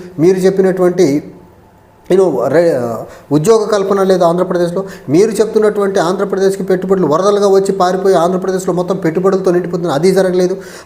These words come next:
ఆంధ్రప్రదేశ్లో మీరు ఇచ్చినటువంటి ఒక్క హా-, ఒక్కటంటే ఒక్క హామీ కూడా పూర్తిగా ఇంప్లిమెంట్ చేయలేని పరిస్థితుల్లో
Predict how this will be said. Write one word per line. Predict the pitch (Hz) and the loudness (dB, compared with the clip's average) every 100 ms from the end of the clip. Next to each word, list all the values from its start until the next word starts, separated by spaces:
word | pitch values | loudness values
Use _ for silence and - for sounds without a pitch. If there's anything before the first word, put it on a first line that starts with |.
| - | -4
ఆంధ్రప్రదేశ్లో | 143 196 220 208 208 202 202 | -2 0 -2 0 0 0 0
మీరు | 190 180 | 2 2
ఇచ్చినటువంటి | 175 214 202 202 175 151 | 0 -2 0 -2 -2 -2
ఒక్క | 208 160 | -2 -2
హా-, | 208 190 | -4 -2
ఒక్కటంటే | 190 - 214 196 | -2 -2 -4 -2
ఒక్క | 180 196 | -2 -2
హామీ | 202 208 | -2 -2
కూడా | 202 208 | 0 0
పూర్తిగా | 202 262 269 254 226 | 0 -2 0 0 0
ఇంప్లిమెంట్ | 196 196 202 190 190 | 0 0 -2 0 0
చేయలేని | 180 175 | 0 0
పరిస్థితుల్లో | 175 180 214 - 190 156 | 0 0 -2 -4 0 -2